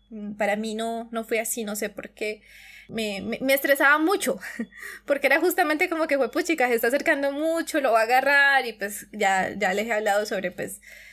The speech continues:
eh, esta relación afectiva que, que sí había desarrollado y que creo que, que tengo con el personaje de Light,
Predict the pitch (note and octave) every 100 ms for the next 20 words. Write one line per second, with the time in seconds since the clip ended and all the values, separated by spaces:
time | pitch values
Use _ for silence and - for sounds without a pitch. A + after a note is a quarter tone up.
0 | - - - - G3+ G#3 A3+ A3+ A3 A3+
1 | G#3+ - A3 G#3 G#3 G#3 - G#3 - A#3
2 | A#3 A3+ A3 G#3+ A#3+ A3 F#3 G3+ G#3 F#3
3 | - - - G#3 G#3+ A3 F#3+ - G#3+ A3
4 | G#3 C4 A#3+ A3 F#3+ F#3+ G3+ F3+ A3+ G#3
5 | G#3+ D#4+